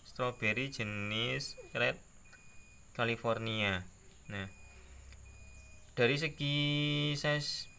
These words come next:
buahnya sendiri memang tidak terlalu besar ya untuk size-nya ya,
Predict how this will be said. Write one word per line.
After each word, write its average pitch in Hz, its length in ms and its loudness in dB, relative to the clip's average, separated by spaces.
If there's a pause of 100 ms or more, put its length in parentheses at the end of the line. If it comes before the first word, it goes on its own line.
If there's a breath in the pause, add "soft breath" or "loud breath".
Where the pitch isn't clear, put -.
(120)
buahnya 131 240 6
sendiri 135 720 2 (1080)
memang 139 320 2
tidak 135 240 2
terlalu 127 400 0
besar 127 240 6
ya 110 160 4
untuk 104 240 0
size-nya 117 320 -2
ya, 101 220 4